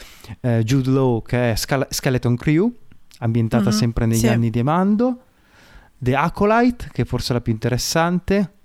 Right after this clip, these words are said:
Speaker 1: che è sempre ambientata sulla fine, sul finire di quest'epoca che vi citavo prima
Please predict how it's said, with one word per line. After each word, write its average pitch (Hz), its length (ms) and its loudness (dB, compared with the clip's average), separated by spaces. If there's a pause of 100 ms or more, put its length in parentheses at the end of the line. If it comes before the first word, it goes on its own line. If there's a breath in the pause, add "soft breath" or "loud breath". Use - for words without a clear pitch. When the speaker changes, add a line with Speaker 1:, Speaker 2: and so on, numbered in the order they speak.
(360)
Speaker 1:
che 123 140 -2
è - 20 0
sempre 156 360 -2
ambientata 143 540 0
sulla 131 380 0
fine, 143 540 0
sul 147 220 -2
finire 143 540 0
di 131 100 -4
quest'epoca 123 520 -6
che 117 80 0
vi 120 120 -2
citavo 117 340 -2
prima 117 440 -2